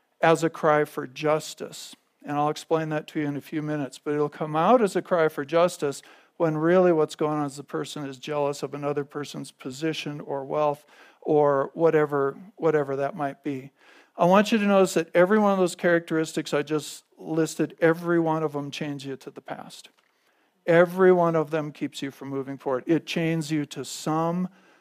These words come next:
thing that has already happened and gets your, your focus off what the Lord has for you.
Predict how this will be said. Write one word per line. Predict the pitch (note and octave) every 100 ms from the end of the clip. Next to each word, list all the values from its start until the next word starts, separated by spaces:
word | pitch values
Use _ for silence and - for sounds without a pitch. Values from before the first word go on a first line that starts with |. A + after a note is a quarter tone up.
| _ _ _
thing | F3 E3 E3 E3
that | C#3+ C3+
has | D3 C3+ C3
already | - D#3 D#3 D#3 D#3+ D#3 E3 - D3 D3 D3 D3 C#3+ -
happened | - C#3 B2+ - C#3
and | C#3 C#3+
gets | C#3+ -
your, | D#3+ D3 C#3+ - _ A3 -
your | F3+ C#3+ B2+
focus | - - D#3+ D#3+ D3+ C3+ C3+ - _ _ _
off | - C#3+ C#3
what | D3+ D3 D3
the | D3+
Lord | D3 C#3 C3+ C3+ C3+ _ _ _
has | - C#3+ C3+ B2+
for | - D#3 D3
you. | C#3 C#3